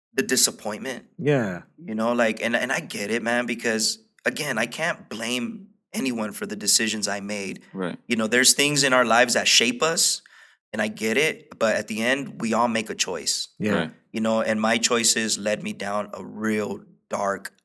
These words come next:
Speaker 1: ugly road, man, and I was alone. And at that time, I, I just, it's not even that I was seeking my dad. I just, I needed to just say something.
Speaker 3: Right.
Speaker 2: Yeah.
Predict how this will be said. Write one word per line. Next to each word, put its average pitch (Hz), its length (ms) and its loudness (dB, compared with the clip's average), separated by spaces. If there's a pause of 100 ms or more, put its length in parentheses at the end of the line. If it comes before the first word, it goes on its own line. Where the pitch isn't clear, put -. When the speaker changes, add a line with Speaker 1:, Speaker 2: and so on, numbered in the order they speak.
(100)
Speaker 1:
ugly 104 540 -6 (140)
road, 104 420 -2
man, 101 400 -8
and - 140 -14
I 98 60 -4
was 101 200 -4
alone. 104 560 -8 (100)
And 101 420 -8 (120)
at - 160 -18
that 98 160 -2
time, 117 420 2
I, 98 280 -6 (420)
I 107 120 0
just, 110 300 -2 (480)
it's 120 100 2
not 156 160 10
even 147 200 6
that 123 120 10
I 113 120 6
was 107 340 2
seeking 123 300 2
my 95 140 -4
dad. 110 460 2
I 110 80 -2
just, 110 420 -2
I 104 120 -4
needed 107 320 -4
to - 80 -10
just - 320 2
say - 180 -2
something. - 500 0 (160)
Speaker 3:
Right. 92 140 2
Speaker 2:
Yeah. 90 120 -2